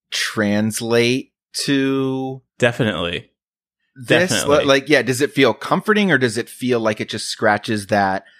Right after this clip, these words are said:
Speaker 1: unknowing itch or something?
Speaker 2: Yeah. Well, I think the, the fact that there's never not a question that emerges is, it's like, it's always a journey, the sci-fi stuff, or, like, learning new things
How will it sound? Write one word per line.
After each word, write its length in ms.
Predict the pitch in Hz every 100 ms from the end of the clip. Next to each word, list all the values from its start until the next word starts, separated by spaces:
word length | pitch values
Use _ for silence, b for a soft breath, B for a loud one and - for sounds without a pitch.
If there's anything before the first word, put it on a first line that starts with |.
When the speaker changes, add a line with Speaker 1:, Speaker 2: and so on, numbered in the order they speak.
| b b _ _ 120
Speaker 1:
unknowing 920 | 120 113 107 110 135 143 139 139 143
itch 440 | 139 151 156 - -
or 80 | 151
something? 460 | - 147 - 151
Speaker 2:
Yeah. 320 | 135 110 92 90
Well, 100 | 131
I 60 | 139
think 200 | 240 269
the, 340 | 160 143 101
the 180 | 107 117
fact 200 | 127 143
that 120 | 123
there's 200 | 117 107
never 460 | 117 117 117 120 113
not 280 | 107 107 98
a 40 | 101
question 600 | - 101 - - 139 135
that 160 | 123
emerges 720 | 127 123 127 135 135 135 -
is, 260 | - 104 104
it's 180 | - -
like, 100 | 104
it's 140 | 104 -
always 440 | 117 117 110 98
a 60 | 90
journey, 600 | 95 87 85 73 73 -
the 80 | 90
sci-fi 440 | - 87 85 82
stuff, 400 | 85 - 80 76 78
or, 80 |
like, 200 | 90 85
learning 360 | 85 92 90 90
new 140 | 90
things 460 | 87 92 87 87